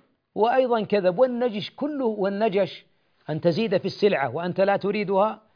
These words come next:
سواء كان من البائع أو المشتري، كل ذلك محرم ويدخل، ويدخل في الحيلة، ويدخل في الظلم، ويدخل في الكذب.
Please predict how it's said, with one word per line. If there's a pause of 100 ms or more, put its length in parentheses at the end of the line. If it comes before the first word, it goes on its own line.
(260)
سواء
كان
من
البائع
أو
المشتري، (400)
كل
ذلك
محرم
ويدخل، (580)
ويدخل
في
الحيلة، (720)
ويدخل
في
الظلم، (460)
ويدخل
في
الكذب.